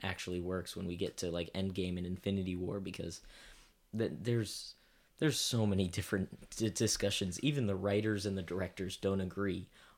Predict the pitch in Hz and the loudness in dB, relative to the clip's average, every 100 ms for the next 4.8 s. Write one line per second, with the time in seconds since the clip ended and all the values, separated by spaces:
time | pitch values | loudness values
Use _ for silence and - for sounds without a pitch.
0 | - 95 87 92 90 87 - - 95 - | -6 -4 -2 -2 -2 -6 -8 -6 -4 -4
1 | 95 92 90 - - 90 87 85 87 90 | -4 -2 -4 -6 -4 -2 -2 -6 -4 -4
2 | 87 - - - - 95 87 85 - 95 | -4 -6 -16 -14 -4 -4 -2 -6 -4 -4
3 | 92 85 87 98 - 131 120 101 - - | -2 -4 -6 -8 -8 -2 0 0 -2 -8
4 | - - - - - - 87 | -12 -16 -14 -16 -20 -8 -6